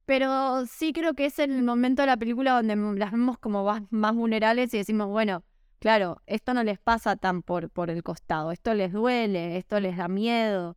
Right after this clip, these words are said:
La vemos a Satsuki como llorar y súper vulnerable. Bueno, a Mei, que eso, que no deja de ser una niña y ella se enoja, como cualquier niña, se, se, se enoja ante la realidad que no puede entender en algún punto.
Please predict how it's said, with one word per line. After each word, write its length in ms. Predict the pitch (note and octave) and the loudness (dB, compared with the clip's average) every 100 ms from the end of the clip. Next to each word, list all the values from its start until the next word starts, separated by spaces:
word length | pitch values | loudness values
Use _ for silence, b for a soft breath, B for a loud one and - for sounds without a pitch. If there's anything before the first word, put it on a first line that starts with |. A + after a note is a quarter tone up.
| _ | _
La 140 | F3+ F#3+ | -2 0
vemos 240 | G#3 A3 | 0 -2
a 80 | G3+ | -2
Satsuki 380 | G3+ G3+ G#3 G3+ | -4 -4 -6 -4
como 260 | F#3+ F3+ | -4 -4
llorar 560 | - F3+ A3 A#3 A3+ G3 | -6 -2 2 4 2 0
y 60 | |
súper 260 | G#3+ F#3+ G#3+ | -4 -4 -4
vulnerable. 1000 | G3+ F3+ F3+ A3 A3+ A3 G#3 F#3+ F#3+ F#3+ | -2 -2 0 2 4 2 2 0 -2 -4
Bueno, 280 | G3 G#3 G3 | -4 -2 0
a 80 | F#3 | 0
Mei, 340 | G3 A3+ B3 - _ _ _ _ | 0 0 -2 -8 _ _ _ _
que 140 | B3 C#4+ | -2 0
eso, 180 | B3+ | 0
que 120 | G#3+ A3 | 0 0
no 100 | C#4+ | 0
deja 240 | E4+ E4 | 2 0
de 80 | B3 | 2
ser 160 | A#3+ | 0
una 200 | B3 G#3+ G#3+ | 0 0 0
niña 460 | C#4+ B3+ G3+ F3+ | 0 0 0 0
y 60 | G#3+ | 0
ella 200 | C#4+ B3+ | 0 -2
se 120 | - | -2
enoja, 520 | A3+ B3+ G3 F3 E3 - | -2 -2 -2 -6 -6 -12
como 320 | F3+ F3 F3+ F3+ | -8 -4 -4 -2
cualquier 360 | F3 F#3 A3+ | -2 0 0
niña, 600 | G#3 C#4 A#3+ F#3 E3+ F3+ | 2 0 0 -2 -4 -8
se, 320 | - E3 E3 | -10 -10 -10
se, 180 | F3+ E3+ | -10 -10
se 120 | E3+ | -6
enoja 300 | G3 C#4 B3 | 0 0 0
ante 200 | G3 F#3+ | -2 0
la 140 | F3+ F3 | -2 -2
realidad 480 | F3 F3+ G3 G#3 G#3 | -2 -2 0 0 0
que 160 | G3+ | -2
no 180 | G3 G3 | -2 -2
puede 280 | A3 A3+ G#3+ | -2 0 0
entender 420 | F#3+ G3 G3 G3 | 0 -2 0 0
en 120 | F3+ | 0
algún 300 | F3 F3+ F3+ | -2 -4 -6
punto. 460 | F3+ F#3 F3 E3 | -8 -8 -10 -14